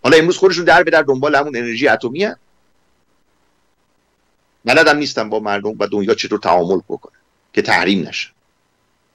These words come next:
همین مترو تهران طرحش مربوط به گذشته بود، قرار بود فرانسوی‌ها بیان برای ما این کار رو انجام بدن. از ذهن رهبر فرزانهٔ انقلاب بیرون نیامد مترو تهران.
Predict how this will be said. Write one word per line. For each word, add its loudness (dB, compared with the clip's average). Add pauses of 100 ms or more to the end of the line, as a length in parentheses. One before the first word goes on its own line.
(1800)
همین 4
مترو 2
تهران -2 (320)
طرحش 2
مربوط 0
به 0
گذشته 4
بود، -4
قرار 4
بود 0
فرانسوی‌ها 4
بیان 0
برای 0
ما -6 (420)
این -8
کار 2
رو 4
انجام -2
بدن. -20 (1300)
از -2
ذهن -2 (380)
رهبر 0
فرزانهٔ -2
انقلاب 0
بیرون -2
نیامد 2
مترو -2
تهران. -12